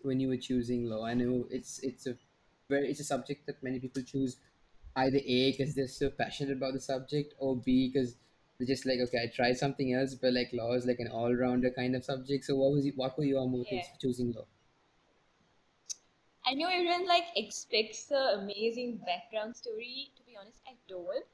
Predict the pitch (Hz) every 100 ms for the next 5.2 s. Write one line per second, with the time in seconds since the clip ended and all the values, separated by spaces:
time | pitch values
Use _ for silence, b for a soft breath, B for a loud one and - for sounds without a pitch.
0 | _ _ - 196 196 190 190 _ _ -
1 | - 220 202 196 202 214 214 202 202 202
2 | 196 _ _ _ _ _ 202 208 220 220
3 | 294 220 208 214 190 196 247 359 - -
4 | 208 214 214 220 185 - 208 - - 202
5 | 190